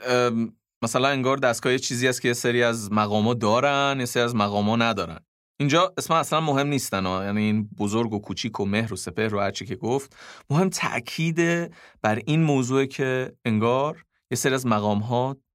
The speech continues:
می‌تونستن دستگاه داشته باشن ولی بعضیا نمی‌تونستن.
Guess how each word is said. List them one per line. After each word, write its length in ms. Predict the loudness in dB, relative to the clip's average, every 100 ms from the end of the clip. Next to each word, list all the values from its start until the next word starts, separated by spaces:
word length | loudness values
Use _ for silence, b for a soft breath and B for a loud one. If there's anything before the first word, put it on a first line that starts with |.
| _
می‌تونستن 880 | -2 0 0 0 0 0 0 0 2
دستگاه 400 | 2 2 0 -2
داشته 300 | -2 -2 -2
باشن 380 | -4 -2 0 0
ولی 240 | -2 -4
بعضیا 600 | -2 -2 -2 -4 -2 -4 -4
نمی‌تونستن. 720 | -4 -2 -6 -10 -10 -10 -14